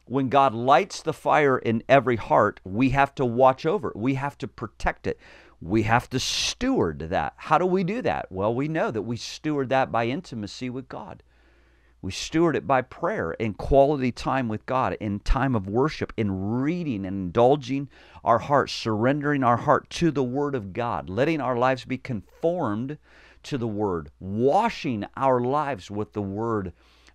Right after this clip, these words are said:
of the Lord. You know, husbands, it's not just your responsibility to wash your wife with the water of the Word of God. You first have to wash your own life with the Word of God. Come on, that's a good word for us today.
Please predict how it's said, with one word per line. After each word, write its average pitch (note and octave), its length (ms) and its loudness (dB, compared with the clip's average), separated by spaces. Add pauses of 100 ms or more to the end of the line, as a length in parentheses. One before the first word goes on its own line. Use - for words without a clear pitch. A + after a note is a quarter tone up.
of G2+ 140 0
the G#2 60 0
Lord. G2+ 360 2
You B2 60 0
know, C3+ 100 2
husbands, D3+ 480 0
it's C#3 240 -4
not D#3 180 0
just G#2+ 420 -4
your C#3 120 -6
responsibility A2+ 960 -4 (340)
to C3 160 0
wash B2 500 -2
your C3 140 0
wife A#2 560 2 (300)
with A#2 160 -4
the B2 80 2
water A#2+ 400 4
of G#2+ 80 0
the G#2 80 -2
Word A2+ 200 0
of F#2 120 -4
God. A#2 320 0 (260)
You B2+ 220 -4
first - 460 0
have D#3 240 -6
to C#3 100 -6
wash C3+ 520 0
your A2+ 220 -4
own G3 240 4
life F#2 500 -8 (640)
with C3 320 4
the C#3+ 80 4
Word C3 260 8
of G2 120 -2
God. G2 300 4
Come C#3+ 120 -2
on, A#2+ 140 2
that's E3+ 220 4
a B3+ 40 -4
good C#3+ 240 0
word C#3+ 300 2
for G#2+ 180 0
us F2+ 140 -4
today. F#2 320 -2